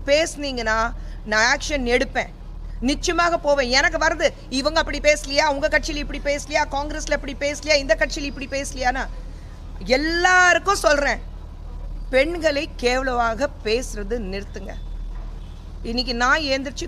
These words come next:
கொந்தளிச்சு போய் இங்க உட்கார்ந்துட்டு இருக்கேன். சவால் விடுறேன். நேராவே முதலமைச்சர் பார்த்து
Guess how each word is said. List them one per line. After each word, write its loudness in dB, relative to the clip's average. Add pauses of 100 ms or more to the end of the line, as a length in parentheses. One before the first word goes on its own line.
கொந்தளிச்சு -4
போய் -4
இங்க -4
உட்கார்ந்துட்டு -2
இருக்கேன். -10 (520)
சவால் 4
விடுறேன். -4 (460)
நேராவே 4
முதலமைச்சர் -2
பார்த்து -2